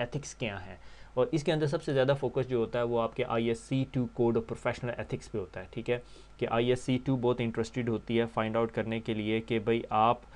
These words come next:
अ, इन प्रोफेशनल एथिक्स को, अ, फुलफिल करेंगे, ठीक है, यानी प्रोफेशनल ड्यूटी, इखलाकियात जिसे हम कहते हैं, ठीक है, हिंदी में उसके लिए क्या वर्ड है या बंगाली में या और जितने डिफरेंट लोग हमारे साथ काम कर रहे हैं, पढ़ रहे हैं, तो मुझे अनफॉर्चुनेटली उधर का वो नहीं पता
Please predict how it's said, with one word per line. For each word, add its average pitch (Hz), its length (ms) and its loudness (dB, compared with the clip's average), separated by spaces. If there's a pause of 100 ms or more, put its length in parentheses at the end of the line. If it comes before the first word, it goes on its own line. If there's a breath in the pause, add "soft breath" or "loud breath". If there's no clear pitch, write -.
(300 loud breath)
अ, 113 640 4 (380)
इन 135 180 4
प्रोफेशनल - 680 -2
एथिक्स 120 280 -2
को, 127 280 2 (220)
अ, 110 220 2
फुलफिल 135 420 2
करेंगे, 95 400 -2 (100)
ठीक 117 160 -2
है, 127 80 4
यानी 110 160 2
प्रोफेशनल 123 540 -2
ड्यूटी, 117 440 -2
इखलाकियात 131 840 4
जिसे 110 260 -4
हम 104 160 -6
कहते 98 300 -8
हैं, 98 120 -12
ठीक 113 220 -4
है, 117 120 4 (300 loud breath)
हिंदी 127 260 4
में 135 80 6
उसके 123 180 2
लिए 120 120 2
क्या 117 180 4
वर्ड 113 280 2
है 117 100 4
या 113 120 4
बंगाली 110 440 0
में 113 200 0
या 110 140 2
और 131 200 6
जितने 120 440 0 (100)
डिफरेंट 120 320 -2
लोग 110 200 2
हमारे 110 240 -2
साथ 117 140 -2
काम 107 300 -2
कर 110 160 0
रहे 113 140 4
हैं, 113 140 -2 (340 loud breath)
पढ़ 135 160 10
रहे 135 120 6
हैं, 120 160 2
तो 120 100 -2
मुझे 113 400 2
अनफॉर्चुनेटली 117 680 0
उधर 117 300 2
का 113 240 0
वो 110 200 -2
नहीं 123 120 -4
पता 113 300 -2